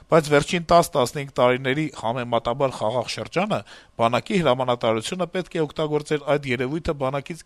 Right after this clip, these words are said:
իսպառ արմատախիլ անելու համար։ Կյանքը ցույց է տալիս, որ այն ոչ միայն արմատախիլ չի արվել, այլև խորանալով շարունակում է երիտասարդ կյանքեր խլել։ Սա սարսափելի է և պետք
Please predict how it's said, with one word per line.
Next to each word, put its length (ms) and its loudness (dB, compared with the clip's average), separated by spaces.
իսպառ 380 0
արմատախիլ 540 -2
անելու 320 -4
համար։ 300 -8
Կյանքը 320 2
ցույց 240 -6
է 160 -2
տալիս, 320 -2
որ 160 -2
այն 200 -2
ոչ 180 -2
միայն 180 -6
արմատախիլ 640 0
չի 160 -2
արվել, 300 -4
այլև 300 2
խորանալով 560 2
շարունակում 580 0
է 60 0
երիտասարդ 640 -4
կյանքեր 400 -8
խլել։ 240 -14
Սա 180 0
սարսափելի 720 0
է 80 -16
և 160 -4
պետք 160 -2